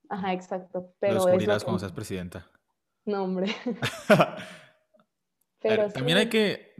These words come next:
Speaker 2: tomar esto en cuenta, eh, y, y de hecho Karl Marx,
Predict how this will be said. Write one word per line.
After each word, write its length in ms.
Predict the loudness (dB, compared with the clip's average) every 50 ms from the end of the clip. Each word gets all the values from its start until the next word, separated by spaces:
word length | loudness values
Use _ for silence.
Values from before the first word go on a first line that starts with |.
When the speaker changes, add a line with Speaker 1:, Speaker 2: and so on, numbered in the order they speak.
| -6
Speaker 2:
tomar 200 | -4 -2 0 0
esto 160 | -2 -2 -4 -6
en 60 | -2
cuenta, 520 | 0 0 0 0 -2 -8 -10 -14 -14 -20 _ _ _ -12
eh, 380 | -10 -10 -10 -10 -14 _ _ _ _ _ _ -18 -10
y, 200 | -8 -6 -2 0
y 40 | 2
de 80 | 2
hecho 200 | 2 2 0 0
Karl 220 | 2 2 2 4 4
Marx, 460 | 2 0 0 -2 -4 -8 -10 -12